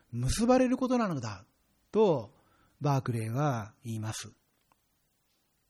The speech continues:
私たちに与えられていく変化は一人だけではない。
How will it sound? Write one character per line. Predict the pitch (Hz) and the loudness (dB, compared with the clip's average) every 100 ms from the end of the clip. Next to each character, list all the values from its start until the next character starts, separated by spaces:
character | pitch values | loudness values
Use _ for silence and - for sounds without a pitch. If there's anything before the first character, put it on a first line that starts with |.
| _ _ _ _ _ _ _ _ _ _ _ _ _ _ _ _ _ _ _ _ _ _ _ _ | _ _ _ _ _ _ _ _ _ _ _ _ _ _ _ _ _ _ _ _ _ _ _ _
私 | - 220 294 | 4 6 6
た | 277 | 4
ち | 233 | 4
に | 196 | 2
与 | 180 202 | 6 6
え | |
ら | 202 | 6
れ | 202 | 6
て | 208 | 2
い | |
く | 202 | 2
変 | 165 233 214 | 2 2 2
化 | 139 | 0
は | 156 135 - _ _ _ _ _ _ _ _ _ _ _ _ | 2 0 -4 _ _ _ _ _ _ _ _ _ _ _ _
一 | - 294 311 | 0 4 6
人 | 311 | 6
だ | 302 | 4
け | 320 | 4
で | 285 | 2
は | 160 123 | 2 0
な | 120 | -4
い。 | 110 | -6